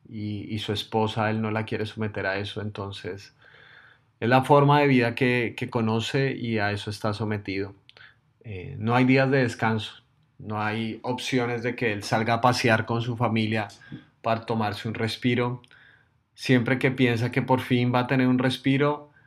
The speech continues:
el jefe le exige que tiene que ir un día más y, y él no va a arriesgar su opción de trabajo, no va a arriesgar su, lo único que le alcanza para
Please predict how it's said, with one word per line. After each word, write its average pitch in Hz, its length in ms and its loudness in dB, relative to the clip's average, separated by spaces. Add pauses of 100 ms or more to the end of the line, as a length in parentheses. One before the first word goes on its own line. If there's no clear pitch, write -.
(240)
el 110 160 -2
jefe 113 260 0
le 117 80 2
exige 110 340 -2
que 117 120 -2
tiene 113 240 -2
que 120 120 -4
ir 110 80 -2
un 107 120 -2
día 107 220 -2
más 113 420 -2 (380)
y, 101 480 -8 (100)
y 113 120 -4
él 113 120 0
no 113 120 0
va 107 80 0
a - 40 0
arriesgar 104 800 -4
su - 220 -10
opción 101 380 -8
de 104 100 -8
trabajo, 92 640 -6 (180)
no 104 160 -8
va 101 60 -4
a 101 40 -6
arriesgar 101 460 -6
su, 101 420 -10 (920)
lo 110 140 2
único 139 640 2
que 107 160 -6
le 101 140 -4
alcanza 107 540 -4
para 107 480 -2